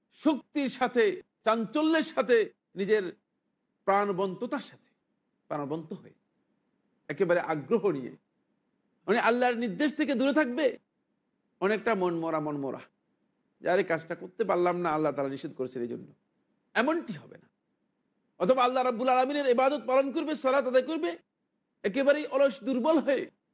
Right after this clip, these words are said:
একেবারে মানসিকভাবে বিষণ্ণ হয়ে, বিমর্ষ হয়ে, মনে হয় যেন আর চলে না, দুর্বল হয়ে সেভাবে করছে, এমনটি হবে না।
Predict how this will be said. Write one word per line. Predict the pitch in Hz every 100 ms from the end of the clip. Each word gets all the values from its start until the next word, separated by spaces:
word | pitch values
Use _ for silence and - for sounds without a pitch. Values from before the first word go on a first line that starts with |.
| _ _ -
একেবারে | 202 262 285 269
মানসিকভাবে | 269 277 240 302 285 262
বিষণ্ণ | 269 330 330 285
হয়ে, | 294 135 - _ _ -
বিমর্ষ | 185 277 330 - 320 269
হয়ে, | 269 - - _ _ 175
মনে | 220
হয় | 247 240
যেন | 240 226 - _ _ 190
আর | 208 180
চলে | 190 165 160
না, | - - _ _ -
দুর্বল | 156 156 175 160
হয়ে | 147 147
সেভাবে | 131 135 131
করছে, | 123 - - -
এমনটি | 139 135 123
হবে | 120
না। | -